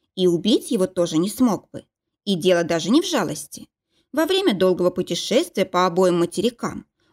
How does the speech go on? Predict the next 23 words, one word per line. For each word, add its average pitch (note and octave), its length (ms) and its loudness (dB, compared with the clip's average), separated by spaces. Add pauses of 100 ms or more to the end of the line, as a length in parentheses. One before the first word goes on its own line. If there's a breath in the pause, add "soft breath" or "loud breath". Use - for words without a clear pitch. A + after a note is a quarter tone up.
он F#3+ 180 2
не F3 120 2
раз E3+ 260 -2
страдал F#3+ 420 -2
от - 220 -8
типов, - 380 -2 (340)
готовых G3+ 460 0
позариться F#3+ 500 0
на F#3+ 100 0
чужое F#3 360 0
добро, A3+ 460 -2 (360)
и G3+ 120 0
не F#3 180 2
испытывал A3+ 560 -2
к G3+ 80 -12
ним E3+ 160 2
сочувствия, G3 800 -4 (260)
скорее F#4 420 0
считал, C#4+ 480 -2
что G3+ 240 -4
они F#3+ 160 0
заслуживают F#3 640 -2
наказания. G3 720 -2